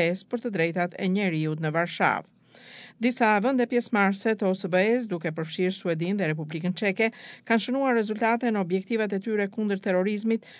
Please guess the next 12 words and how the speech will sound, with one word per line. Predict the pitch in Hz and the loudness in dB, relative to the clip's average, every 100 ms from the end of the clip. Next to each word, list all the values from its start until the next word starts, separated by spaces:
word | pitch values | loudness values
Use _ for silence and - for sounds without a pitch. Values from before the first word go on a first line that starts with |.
| - | -8
që | - 196 | -4 2
ka | 180 | 2
përcaktuar | 220 208 202 - 196 185 180 | 0 -4 -6 -2 0 2 0
O | 185 | -4
S | 175 | -4
B | 160 | 0
E-a. | 185 147 117 - - - - | 2 2 0 -8 -20 -20 -8
Megjithatë, | 170 190 220 185 233 196 | -6 -2 -2 0 0 0
Azerbajxhani | 156 156 160 190 196 175 | -2 0 0 2 2 2
dhe | 165 | 0
Rusia, | 165 160 202 220 226 | -2 -6 -4 -2 0
dy | 185 | -2